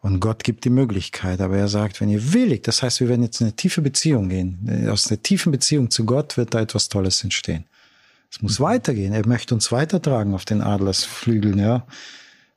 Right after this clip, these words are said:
Speaker 1: Äh, nur dann, nur dann wird mit uns etwas passieren.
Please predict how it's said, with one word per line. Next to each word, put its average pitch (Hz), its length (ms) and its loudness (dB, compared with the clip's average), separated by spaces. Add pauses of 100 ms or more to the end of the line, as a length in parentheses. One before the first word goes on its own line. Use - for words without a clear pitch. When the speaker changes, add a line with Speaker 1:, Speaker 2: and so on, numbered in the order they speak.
(120)
Speaker 1:
Äh, 104 340 2
nur 131 240 4
dann, 156 460 0 (100)
nur 123 220 4
dann 160 400 2
wird 156 160 2
mit 135 120 2
uns 131 200 2
etwas 117 320 -2
passieren. 90 500 -4